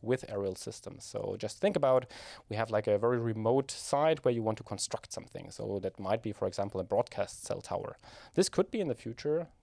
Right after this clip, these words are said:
constructed by a fleet of autonomous vehicles and really do the task fully autonomously.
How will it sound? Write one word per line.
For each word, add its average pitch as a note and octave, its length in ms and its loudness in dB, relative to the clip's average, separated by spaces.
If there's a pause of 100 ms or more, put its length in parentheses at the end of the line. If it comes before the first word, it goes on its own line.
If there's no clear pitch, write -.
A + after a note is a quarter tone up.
(380)
constructed - 680 -4
by A2+ 260 0
a B2+ 120 -2
fleet A#2+ 380 -6
of C#3+ 180 0
autonomous B2+ 440 -4
vehicles - 560 -6
and - 160 -12 (540)
really B2 200 -4
do C3 220 -4
the B2 60 0
task - 380 -6
fully D#3 220 4
autonomously. D3+ 480 -2